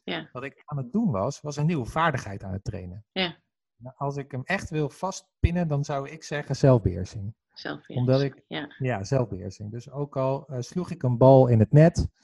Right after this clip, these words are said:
Speaker 2: wat heel vervelend voelt, of je slaat een
Speaker 1: Ja.
Speaker 2: dubbele fout, of, eh, je verliest een punt. Ja,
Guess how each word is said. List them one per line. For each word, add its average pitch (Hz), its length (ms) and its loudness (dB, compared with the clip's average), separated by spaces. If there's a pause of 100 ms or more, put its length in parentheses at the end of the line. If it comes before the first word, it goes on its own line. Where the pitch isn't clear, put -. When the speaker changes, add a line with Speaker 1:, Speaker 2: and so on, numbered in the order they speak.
(320)
Speaker 2:
wat 110 120 -10
heel 131 140 -2
vervelend 127 520 0
voelt, 127 280 6
of 104 80 -2
je 101 80 -6
slaat 107 260 -12
een - 60 -10
Speaker 1:
Ja. 110 60 -8
Speaker 2:
dubbele 107 240 -2
fout, 127 520 0
of, 104 280 -8
eh, 107 280 2
je 107 100 2
verliest 117 320 4
een 120 160 6
punt. 123 440 -2 (580)
Ja, - 480 -8